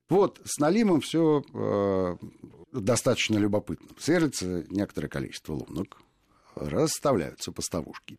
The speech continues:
Перед этим, конечно, хорошо бы поймать живца, потому что широко распространено мнение, что лучше всего использовать живца из того же водо-,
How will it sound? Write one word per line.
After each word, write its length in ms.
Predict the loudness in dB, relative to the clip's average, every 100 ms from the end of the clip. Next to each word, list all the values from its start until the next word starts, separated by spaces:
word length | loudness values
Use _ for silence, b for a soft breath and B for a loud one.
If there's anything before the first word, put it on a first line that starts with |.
| 0
Перед 300 | 4 4 4
этим, 280 | 2 2 -4
конечно, 520 | 0 -2 -2 -6 -14 _ B B B
хорошо 400 | -4 -2 0 2
бы 80 | 2
поймать 340 | 2 2 2 0
живца, 380 | -4 -8 -10 -12
потому 180 | -12 -12
что 160 | -8
широко 400 | -6 -2 -2 2 2
распространено 800 | 2 -2 -8 -6 -4 -2 -2 B B B B B -4
мнение, 560 | 2 4 6 4 2 -2
что 420 | -8 -4 -2 -2
лучше 400 | 0 -2 -2 -4
всего 480 | -6 -10 -2 2 2
использовать 520 | 0 0 0 -2 -6
живца 380 | -8 -8 -2 0
из 140 | 0 -2 -2
того 360 | 0 4 4
же 100 | 2
водо-, 420 | -2 -2 -2 -2